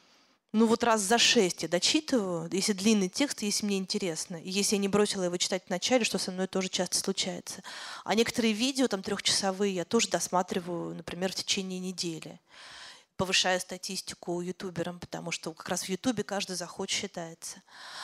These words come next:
А, и это очень удобно, это никто тебя не неволит, когда хочешь, тогда читаешь, когда хочешь, тогда и смотришь. Не бойтесь длинных историй. Если редактор вам говорит, что наш объём тысяча знаков, смело шлите этого редактора.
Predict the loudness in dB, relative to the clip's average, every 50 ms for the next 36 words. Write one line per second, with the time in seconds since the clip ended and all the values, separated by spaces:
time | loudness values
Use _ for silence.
0 | -10 -12 -10 0 4 6 6 6 6 6 6 6 8 10 8 8 8 6 6 6
1 | 4 6 8 8 8 8 6 6 6 6 6 6 6 4 2 0 2 0 2 2
2 | 2 0 2 0 0 0 0 2 2 2 2 2 0 0 0 0 2 2 2 2
3 | 0 -2 -4 0 0 0 0 0 0 -2 -2 0 2 2 2 4 2 2 4 4
4 | 4 4 2 0 -2 -2 2 2 0 0 0 -2 0 2 2 2 2 2 6 6
5 | 6 6 4 2 2 0 0 -2 -10 -14 -14 -16 -16 _ -2 2 2 4 6 6
6 | 8 8 6 6 2 -4 -6 -6 -2 2 4 4 4 4 2 0 -4 -6 -2 -2
7 | 0 0 0 0 -2 -2 0 4 4 2 4 2 2 2 2 2 2 2 4 4
8 | 4 4 2 -2 0 0 2 4 4 2 2 2 2 2 2 2 0 -2 -4 -4
9 | -2 0 0 0 2 4 4 4 4 4 0 -4 -4 -4 -6 -6 -4 -2 2 2
10 | 4 4 4 2 0 -2 -4 -4 -6 -6 -6 -6 -10 -10 -10 -8 -10 -10 -12 -12
11 | -14 -18 -18 -18 -18